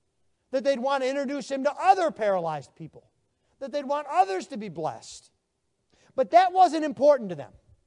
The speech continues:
No. They did not want their rulemaking and keeping upset. Verse sixteen reminds us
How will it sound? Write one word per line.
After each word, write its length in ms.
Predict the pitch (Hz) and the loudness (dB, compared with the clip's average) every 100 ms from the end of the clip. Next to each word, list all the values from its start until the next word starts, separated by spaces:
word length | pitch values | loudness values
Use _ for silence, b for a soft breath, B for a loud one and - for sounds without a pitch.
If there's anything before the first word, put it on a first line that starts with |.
| _ - | _ -6
No. 300 | 220 156 101 b b b _ _ _ _ _ _ _ _ _ _ - | -2 -2 -4 b b b _ _ _ _ _ _ _ _ _ _ 2
They 180 | 285 349 | 2 4
did 180 | 330 | 0
not 220 | 285 294 254 | 0 -2 -2
want 280 | 254 254 | -2 -2
their 140 | 220 214 | -2 -2
rulemaking 880 | 202 311 269 185 147 143 139 170 175 _ _ _ _ _ | 0 0 0 -2 -4 -10 -14 -14 -18 _ _ _ _ _
and 180 | 220 208 | -12 -10
keeping 480 | - 269 175 127 110 104 _ _ _ _ _ - | -6 -6 -8 -16 -20 _ _ _ _ _ _ -6
upset. 520 | 180 - 170 _ _ _ _ _ _ _ _ _ _ _ _ _ _ _ b b b b _ | -6 -8 -14 _ _ _ _ _ _ _ _ _ _ _ _ _ _ _ b b b b _
Verse 280 | 160 311 - | 0 0 -2
sixteen 600 | - 302 - 277 254 214 | -8 -10 -10 -8 -6 -6
reminds 560 | 196 196 202 208 202 135 | -4 0 0 0 -4 -6
us 420 | 131 - - | -8 -10 -20